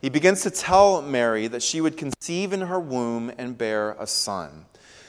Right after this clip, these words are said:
The baby that would begin to start growing in her belly would be miraculously conceived. That is essentially what he's already saying here. She would conceive and bear a son while remaining a virgin.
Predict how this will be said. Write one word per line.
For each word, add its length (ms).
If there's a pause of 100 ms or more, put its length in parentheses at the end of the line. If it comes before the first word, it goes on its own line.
(220)
The 60
baby 420
that 140
would 160
begin 320
to 80
start 400
growing 360
in 100
her 120
belly 500
would 220
be 220
miraculously 1200
conceived. 920
That 120
is 100
essentially 480
what 200
he's 240
already 440
saying 500
here. 280 (760)
She 200
would 160
conceive 580
and 160
bear 240
a 60
son 640
while 520
remaining 720
a 60
virgin. 640